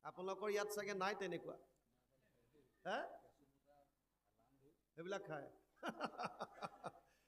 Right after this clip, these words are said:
জ্বলা টেঙা খুবকে খাবলৈ মন যায় আৰু মাকেও খুৱাই দিয়ে। সন্তানটোৱে বোলে গৰ্ভত কৈ থাকে, "অ' মা,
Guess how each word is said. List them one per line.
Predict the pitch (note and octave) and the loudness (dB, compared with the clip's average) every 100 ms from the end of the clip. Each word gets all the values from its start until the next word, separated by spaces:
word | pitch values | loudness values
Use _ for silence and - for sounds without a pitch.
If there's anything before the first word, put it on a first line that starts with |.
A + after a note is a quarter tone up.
| _ _ _ _ _ _ _ _ _ _ _ _ _ _ - B2 | _ _ _ _ _ _ _ _ _ _ _ _ _ _ -20 -4
জ্বলা | D#3+ E3+ G#3+ A3+ | 2 8 8 10
টেঙা | B3 B3 B3 | 8 10 8
খুবকে | B3 G#3+ A3 - B3+ | 8 6 6 6 4
খাবলৈ | - C#4 A3+ A#3+ | 6 6 6 6
মন | A#3 A3+ A3+ | 6 4 6
যায় | A#3 A#3+ | 8 10
আৰু | A3+ A#3 | 10 8
মাকেও | G#3+ G#3+ A3+ B3 B3 | 8 6 6 6 6
খুৱাই | B3 B3 C4+ | 8 8 8
দিয়ে। | A#3+ C4 C4+ - - - _ _ _ _ _ _ _ _ _ _ _ _ _ _ _ _ - | 8 4 2 -2 -12 -20 _ _ _ _ _ _ _ _ _ _ _ _ _ _ _ _ -2
সন্তানটোৱে | F#3+ A3+ A3 C4+ C4+ C#4 C#4 | 0 2 6 6 6 8 8
বোলে | C4+ C4+ | 8 6
গৰ্ভত | A#3 A3 A#3+ G#3+ B3+ - | 8 8 8 8 6 10
কৈ | B3 B3+ | 8 10
থাকে, | B3 A3+ G#3 | 8 8 8
"অ' | G#3 B3+ | 8 8
মা, | A#3+ | 10